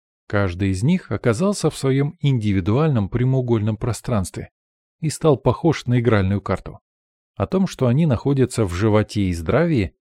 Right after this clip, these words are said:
свидетельствовало пульсирующее алым светом сердечко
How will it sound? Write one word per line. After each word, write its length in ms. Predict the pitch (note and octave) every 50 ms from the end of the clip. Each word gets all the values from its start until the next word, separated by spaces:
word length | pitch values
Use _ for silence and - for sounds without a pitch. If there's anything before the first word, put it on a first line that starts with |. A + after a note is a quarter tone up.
| _ _ _
свидетельствовало 1000 | _ - - F3 F3 C#3+ B2 D3+ E3 - C#3+ A2+ - - B2+ A2+ G2+ F#2+ F2+ F2
пульсирующее 920 | - - C3+ B2+ - - - B2 C#3 C#3 C3 A#2 G#2+ - - A2 A2 A2 - -
алым 300 | A#2+ A#2 A#2 A2+ G#2+ F#2+
светом 420 | - - A2 A2+ A#2+ - C3 A#2+
сердечко 680 | - - D3 D3 D3 C#3+ C3+ A#2 - - - G2+ E2+